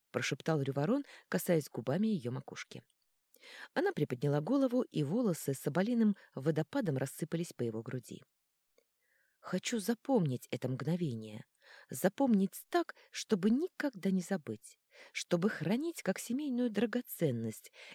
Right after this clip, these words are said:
и доставать из шкатулки с воспоминаниями тогда, когда на душе будет сумрачно или горько". Егорай улыбнулся и запрокинул лицо к звездам. "Я понимаю". Вита смотрела на его мужественный профиль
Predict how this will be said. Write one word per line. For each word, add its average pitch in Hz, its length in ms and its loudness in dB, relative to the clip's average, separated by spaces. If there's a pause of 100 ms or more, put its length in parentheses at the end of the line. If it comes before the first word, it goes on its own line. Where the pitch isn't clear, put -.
(100)
и 175 80 4
доставать 214 640 0
из 156 100 0
шкатулки - 560 -2
с - 120 -8
воспоминаниями 147 1000 0 (380)
тогда, 147 380 0 (320)
когда 165 260 2
на 208 100 6
душе 214 360 0 (100)
будет 233 320 -2 (140)
сумрачно 156 720 -2
или 190 200 -2
горько". - 500 -10 (640)
Егорай 131 480 0
улыбнулся 175 640 -2 (280)
и 339 100 2
запрокинул 151 680 -2
лицо 170 380 -6
к - 60 -12
звездам. - 580 -10 (680)
"Я 120 400 -4
понимаю". 117 760 -4 (960)
Вита 151 420 -2
смотрела 196 500 0
на 175 120 2
его 170 160 2
мужественный 170 560 0
профиль - 400 -4